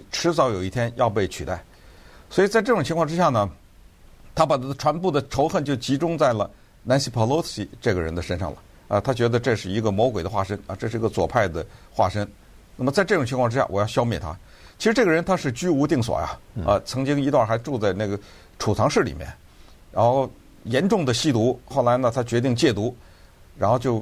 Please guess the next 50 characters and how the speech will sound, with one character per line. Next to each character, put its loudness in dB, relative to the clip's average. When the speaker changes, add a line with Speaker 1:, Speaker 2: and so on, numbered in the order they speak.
Speaker 1:
做 2
那 -2
个 -6
什 -10
么， -2
用 -4
亚 2
麻 0
做 -2
什 -6
么 -4
手 -4
环 -2
呐 2
什 -6
么 -8
之 -10
类， -4
反 0
正 0
Speaker 2:
对。 2
Speaker 1:
做 -2
点 2
这 -2
个 0
为 0
生。 -2
呃， -10
这 0
个 2
生 2
活 0
一 -6
团 -2
糟， 4
他 0
的 -2
感 2
情 -6
生 -4
活 2
也 4
是， -2
他 -4
跟 2
着 2
一 4
个 2
女 0
的 2